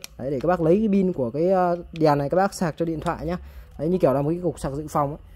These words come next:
Có cả một cái lỗ ốc ba phần tư để các bác có thể ví dụ về bắt vào những cái, ờ, con chân ốc ba phần tư rất ok.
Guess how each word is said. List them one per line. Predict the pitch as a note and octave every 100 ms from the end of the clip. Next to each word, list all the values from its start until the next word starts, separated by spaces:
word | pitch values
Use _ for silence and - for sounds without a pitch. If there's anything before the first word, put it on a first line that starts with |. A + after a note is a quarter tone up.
| - -
Có | D3+
cả | F3 B2
một | C#3
cái | F3+
lỗ | G3
ốc | A3+
ba | G#3+ F#3
phần | D#3
tư | F3+ F3+
để | C#3
các | D#3
bác | G3
có | G3
thể | C3
ví | D3+
dụ | F#3+
về | D3+ D3+
bắt | E3+ A3
vào | F#3
những | E3 G3+
cái, | G#3
ờ, | G3+ F#3+ F3+
con | F3
chân | F3
ốc | F3 F#3+
ba | F3
phần | D3+
tư | E3+ E3
rất | F#3
ok. | F3 F#3